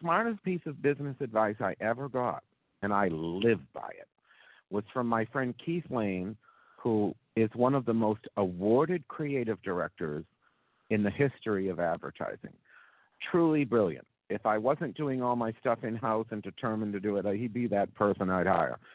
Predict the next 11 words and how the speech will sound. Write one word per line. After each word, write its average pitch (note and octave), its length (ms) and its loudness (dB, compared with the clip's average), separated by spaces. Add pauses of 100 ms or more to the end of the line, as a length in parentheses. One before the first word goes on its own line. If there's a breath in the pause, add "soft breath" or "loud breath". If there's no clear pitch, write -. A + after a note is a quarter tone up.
(260 loud breath)
'cause F2+ 160 0
he's D#2+ 220 -2
that G#2 320 0
brilliant. F#2+ 380 -4 (560 soft breath)
And G2 120 -6
he A#2 160 -2 (100)
said D3+ 200 2
to C#3+ 140 -8
me, F#2+ 380 -6 (540)
"Never D#3 380 0
let G#2 300 0